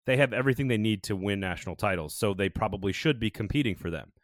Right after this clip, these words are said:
So it's okay to spend like one of them, right? And frankly, what's weird about Jimbo Fisher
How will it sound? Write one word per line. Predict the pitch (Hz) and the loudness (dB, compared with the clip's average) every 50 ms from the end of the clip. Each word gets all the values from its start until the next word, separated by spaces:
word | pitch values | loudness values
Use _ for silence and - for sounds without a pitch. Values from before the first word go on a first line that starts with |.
| _ _ - | _ _ -6
So | - 120 | -4 -2
it's | 117 - | 2 2
okay | 147 135 - 170 147 | 2 4 4 2 2
to | 117 | 2
spend | 104 - - - 190 208 202 170 | 0 -4 -2 2 4 4 4 4
like | 123 107 90 85 - | 4 2 2 2 0
one | 95 92 80 | -4 -6 -6
of | 76 76 | -6 -8
them, | 76 62 98 113 | -8 -10 -8 -2
right? | 87 101 113 120 | 0 2 2 2
And | 92 127 113 | 2 -2 0
frankly, | - 185 233 233 - 135 120 110 107 - - _ _ _ _ | 2 2 2 2 2 0 0 0 -2 -6 -12 _ _ _ _
what's | - 127 131 - | -6 -6 -6 -2
weird | 123 156 208 214 175 | 0 2 4 4 4
about | 151 135 120 104 | 4 4 2 2
Jimbo | 113 120 107 98 90 | 0 0 0 0 0
Fisher | - 185 175 - - 87 82 80 | 0 0 0 0 -2 -4 -4 -6